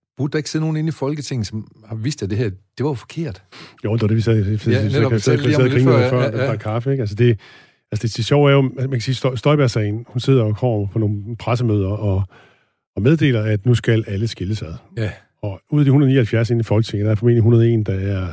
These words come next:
Speaker 2: eller, eller hundrede, der er jurister.
Speaker 1: Ja.
Speaker 2: Og det vil sige, det var fuldstændig lysende, øh, for alle, klart for alle, at når der står i loven, at man skal tage en, en individuel bedømmelse,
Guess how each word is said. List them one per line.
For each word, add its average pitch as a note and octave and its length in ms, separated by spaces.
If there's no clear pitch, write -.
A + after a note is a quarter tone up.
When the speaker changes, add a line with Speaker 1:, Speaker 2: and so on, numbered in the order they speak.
Speaker 2:
eller, F#2+ 320
eller G2+ 140
hundrede, A2 260
der G#2 100
er G2 260
jurister. G#2 380
Speaker 1:
Ja. A2 120
Speaker 2:
Og - 60
det - 40
vil A2 60
sige, B2 140
det A#2 80
var A2 60
fuldstændig B2 380
lysende, A#2+ 420
øh, G#2 280
for - 180
alle, A2+ 540
klart A#2+ 220
for G2+ 120
alle, A2 360
at G2 280
når A2+ 60
der G#2+ 60
står B2+ 240
i - 20
loven, A2 440
at G#2+ 200
man G2+ 80
skal - 280
tage A2 160
en, G#2+ 140
en C3+ 140
individuel B2 360
bedømmelse, B2 500